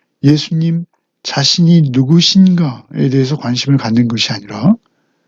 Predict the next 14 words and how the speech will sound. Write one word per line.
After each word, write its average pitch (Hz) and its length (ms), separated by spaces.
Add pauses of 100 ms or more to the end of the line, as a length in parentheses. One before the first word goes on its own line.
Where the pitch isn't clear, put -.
(640)
그들의 196 360
관심은 143 800 (340)
오직 139 560 (460)
예수님과의 180 640
논쟁에서 156 840
그들이 156 320 (100)
번번이 160 680 (100)
당하고 151 540
있는 139 260
상황이었기에 131 1200 (1120)
자신들의 143 680
기득권이 156 640 (120)
불안해져서 170 1120 (580)
그 214 200